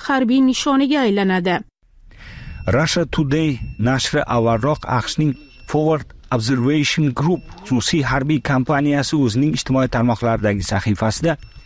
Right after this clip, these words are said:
Speaker 2: yuqori harakatchan g'ildirakli harbiy mashina oldida harbiy kiyimdagi uch erkak tasvirlangan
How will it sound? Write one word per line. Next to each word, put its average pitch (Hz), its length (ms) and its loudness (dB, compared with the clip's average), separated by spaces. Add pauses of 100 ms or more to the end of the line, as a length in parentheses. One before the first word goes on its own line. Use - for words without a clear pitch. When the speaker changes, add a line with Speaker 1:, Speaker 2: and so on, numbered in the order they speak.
(320)
Speaker 2:
yuqori 135 400 0
harakatchan 135 600 0
g'ildirakli 117 640 0
harbiy 120 280 0 (100)
mashina 135 420 0
oldida 95 300 -2 (400)
harbiy 117 280 0 (100)
kiyimdagi 127 580 0
uch - 100 -4 (140)
erkak 131 260 -2 (100)
tasvirlangan 113 600 2